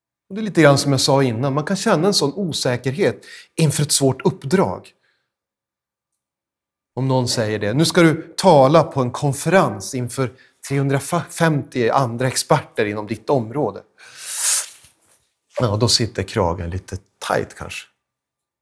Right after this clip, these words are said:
"Du ska leda det här projektet." Oj, oj, oj, det kändes obehagligt. Tänk vilket uppdrag lärjungarna får. Deras uppdrag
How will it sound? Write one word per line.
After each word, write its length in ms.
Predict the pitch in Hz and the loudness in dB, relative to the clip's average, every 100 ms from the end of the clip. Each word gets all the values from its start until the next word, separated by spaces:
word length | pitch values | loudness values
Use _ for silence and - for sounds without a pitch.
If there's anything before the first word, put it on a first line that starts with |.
| _ _ _ _ _ _ _ _ _ _ _ _ _ _ _ _ _ | _ _ _ _ _ _ _ _ _ _ _ _ _ _ _ _ _
"Du 120 | 151 | -4
ska 120 | 120 | 2
leda 300 | 175 165 139 | 6 6 6
det 60 | 156 | 6
här 140 | 139 | 6
projektet." 640 | 135 135 - 180 175 120 - | 2 -2 0 0 0 -8 -2
Oj, 240 | 190 170 175 | 0 0 -2
oj, 140 | 185 | -6
oj, 160 | 185 165 | -8 -8
det 140 | 214 - - - - | -10 -10 -16 -18 -8
kändes 380 | 175 143 139 | -4 -2 -4
obehagligt. 800 | - 139 117 117 139 101 95 - - _ _ _ _ _ _ _ _ | -4 -4 -4 -2 -4 -4 -12 -20 -20 _ _ _ _ _ _ _ _
Tänk 500 | - 196 226 196 - - | 2 4 4 2 -2 -2
vilket 280 | 165 175 | 0 2
uppdrag 600 | 180 139 - 131 123 120 - _ _ _ - | 2 0 -2 -2 0 -2 -8 _ _ _ -4
lärjungarna 640 | 180 165 156 185 117 95 | 0 0 0 -2 -4 -8
får. 340 | - 101 98 _ _ _ _ _ _ _ _ - | -12 -18 -20 _ _ _ _ _ _ _ _ 4
Deras 360 | 180 165 170 | 6 8 6
uppdrag 580 | 180 - - 131 120 117 | 2 0 -2 0 0 -2